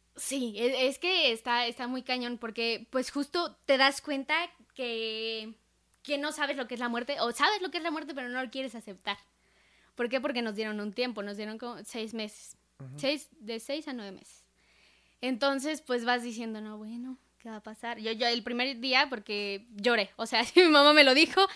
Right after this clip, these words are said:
Speaker 1: me metí a llorar al baño y ya estaba saliendo, "Ay, hola, güey, ¿cómo estás?".
Speaker 2: Ujú.
Speaker 1: Y <laughs> entonces, pues, ya mi abuelita creo que le preguntó a los tres días a mamá que, que, que le habían dicho los resultados, que no sé qué. Y, pues, justo ya le dijo como, "Esto es lo que pasa,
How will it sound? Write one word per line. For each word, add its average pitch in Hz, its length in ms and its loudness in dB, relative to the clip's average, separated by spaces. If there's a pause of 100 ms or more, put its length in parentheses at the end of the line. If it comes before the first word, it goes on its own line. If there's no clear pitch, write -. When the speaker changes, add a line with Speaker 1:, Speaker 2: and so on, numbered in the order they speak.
(220)
Speaker 1:
me 247 100 -2
metí 254 180 6
a 262 60 12
llorar 254 240 8
al 240 140 6
baño 294 320 4
y 339 60 0
ya 262 60 2
estaba 214 220 -10
saliendo, 226 340 -6
"Ay, - 300 -12
hola, 466 500 2
güey, 427 220 -6
¿cómo 466 240 -6
estás?". 370 500 6 (340)
Speaker 2:
Ujú. 143 140 -6
Speaker 1:
Y 330 160 -2
<laughs> - 80 4
entonces, 311 540 6 (280)
pues, 233 160 -2
ya 226 140 4
mi 214 60 0
abuelita 220 360 -4
creo 220 120 -10
que 233 100 -6
le 208 60 -10
preguntó 202 360 -10
a - 20 -6
los 214 160 -8
tres 208 180 -10
días 220 160 -8
a 208 80 -8
mamá 202 320 -6 (400)
que, 202 140 -14
que, - 240 -12 (180)
que 226 120 -6
le 208 80 -4
habían 208 200 -6
dicho 202 240 -12
los 208 140 -10
resultados, 269 640 -6
que - 80 -14
no 226 100 -10
sé 226 120 -16
qué. 311 160 -10 (520)
Y, 233 80 -8
pues, 226 280 -2
justo 220 260 -8
ya 196 120 -2
le 185 100 -8
dijo - 220 -16
como, 196 300 -12
"Esto 208 300 -8
es 208 160 -6
lo 214 100 -10
que 214 80 -12
pasa, 311 340 -4